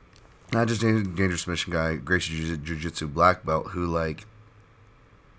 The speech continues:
is, like, actually embraced, you know, no-gi stuff slash no-gi leg locks with John Danaher,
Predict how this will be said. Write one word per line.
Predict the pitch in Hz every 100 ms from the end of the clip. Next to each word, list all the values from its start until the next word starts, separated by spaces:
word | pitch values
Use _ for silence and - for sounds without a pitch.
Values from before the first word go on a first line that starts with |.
| - - - - - -
is, | 92 101 92 80 - - -
like, | - 90 87 -
actually | 95 92 - 92
embraced, | 82 85 87 85 - -
you | 87
know, | 78 69 - - _ _ - _ _ - - - -
no-gi | 92 90 85 90
stuff | - 82 78
slash | - 73 71
no-gi | 78 80 76
leg | 71 71 69
locks | 71 71
with | -
John | - 69 69
Danaher, | 76 80 80 85